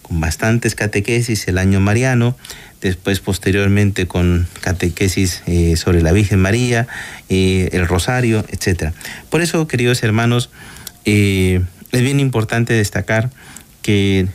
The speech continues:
Monseñor Rivera y Damas, él vino a ayudarnos a que nosotros como un pueblo salvadoreño, nuestra devoción mariana es parte de la historia de la salvación, que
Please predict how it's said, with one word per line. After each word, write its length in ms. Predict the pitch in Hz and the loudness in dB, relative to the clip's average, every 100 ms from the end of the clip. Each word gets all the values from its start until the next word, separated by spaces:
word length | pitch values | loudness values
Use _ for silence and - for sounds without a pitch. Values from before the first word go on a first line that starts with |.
| - - | -6 0
Monseñor 420 | 104 101 110 110 | 0 2 2 2
Rivera 300 | 110 104 104 | 2 2 2
y 100 | 98 | 2
Damas, 420 | 98 107 107 117 - - - - - | 2 2 2 0 -6 -20 -20 -16 -2
él 300 | 107 110 113 | 2 2 2
vino 640 | 110 135 170 165 165 165 - | 0 0 0 0 0 -2 -2
a 80 | |
ayudarnos 840 | 101 95 98 107 131 131 127 127 - - - - - | -2 0 2 2 2 2 2 0 -8 -20 -20 -14 -4
a 180 | 95 | -2
que 300 | 90 - 95 92 - - - - | -2 0 -2 -2 -12 -20 -20 -8
nosotros 600 | - 104 98 147 143 131 | 0 0 2 0 0 -2
como 280 | - 101 98 | -2 0 4
un 140 | 113 120 | 4 2
pueblo 380 | 135 123 101 | 2 2 2
salvadoreño, 920 | 95 113 113 123 127 120 117 107 107 120 - - - - | 0 0 2 2 2 2 2 2 2 -2 -10 -20 -14 -4
nuestra 300 | 104 - 101 | -2 0 0
devoción 540 | 98 92 87 - 117 | 2 2 0 2 2
mariana 680 | 117 101 107 123 127 131 135 - | 4 4 2 2 2 0 -2 -4
es 160 | 101 - | -6 -4
parte 420 | 117 131 143 127 | -2 -2 -2 0
de 80 | 101 | 2
la 60 | |
historia 440 | 92 - - 107 104 | 0 -2 0 2 2
de 60 | |
la 140 | 92 87 | 2 0
salvación, 800 | - - 104 107 92 - - - - - - - - - | -2 -2 0 2 0 -2 -6 -8 -12 -20 -20 -20 -20 -12
que 320 | - 104 - | -2 0 -2